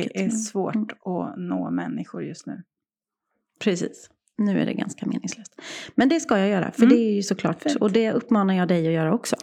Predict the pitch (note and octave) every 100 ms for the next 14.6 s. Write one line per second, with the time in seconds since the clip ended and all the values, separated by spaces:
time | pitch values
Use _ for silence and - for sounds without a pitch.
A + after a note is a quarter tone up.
0 | - G3 - F#3+ F#3+ _ _ _ _ _
1 | _ _ - G3+ G#3+ G#3 B3+ - - G3+
2 | A#3+ - - - A3 A#3+ B3+ F#3+ G#3 G#3+
3 | - G3+ G3 F#3 F3+ G3+ - - F#3 F#3+
4 | F#3 F#3 F#3 F#3 F#3 F#3+ F#3 G3 G3 -
5 | - - F#3+ F#3 G3 G3 F#3 G3+ G#3+ -
6 | - E3+ - F3 - - - - - -
7 | - - F3 D#3+ D#3+ - - F3 - G3
8 | - A#3 A3 G#3 F#3+ F#3+ - A3+ F#3+ F#3+
9 | E3+ F3+ E3 - - - - - F3+ -
10 | E3+ - - D#3 - B3+ G#3 F3 - -
11 | - - A#3+ C#4+ - - - - _ -
12 | D#3+ D#3 - _ F#3+ F#3+ F3+ F3+ F#3+ A3+
13 | A#3 F#3 - G#3 F3 - - G#2 G#3+ -
14 | - G3 F#3+ C#4+ - -